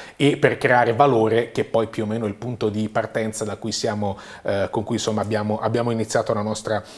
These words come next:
eh, la nostra conversazione. Vorrei tornare da Paolo Rundeddu, Chief Financial Officer, Falk Renewables. Eh, la domanda è: quale ruolo avranno i criteri di sostenibilità,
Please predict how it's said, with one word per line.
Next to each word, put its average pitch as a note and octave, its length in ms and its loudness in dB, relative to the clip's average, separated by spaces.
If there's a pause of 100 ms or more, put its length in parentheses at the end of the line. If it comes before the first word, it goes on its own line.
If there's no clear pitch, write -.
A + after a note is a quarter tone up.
(220)
eh, G#2+ 160 0
la G#2+ 60 -2
nostra B2 240 0
conversazione. G#2+ 800 0
Vorrei D#3+ 360 6
tornare F#3 460 4
da C#3 400 4
Paolo C#3+ 240 4
Rundeddu, A#2 520 -2
Chief B2+ 200 -6
Financial A#2 440 -2
Officer, A#2+ 360 -4
Falk C#3 500 0
Renewables. A2+ 840 -4
Eh, B2+ 960 0
la C#3+ 100 4
domanda F#3 340 6
è: A#2 200 0
quale A#3 380 6
ruolo F3 420 6
avranno G#2+ 640 0
i D3+ 300 -4 (160)
criteri D#3 540 -2
di C#3 100 -4
sostenibilità, B2+ 1080 0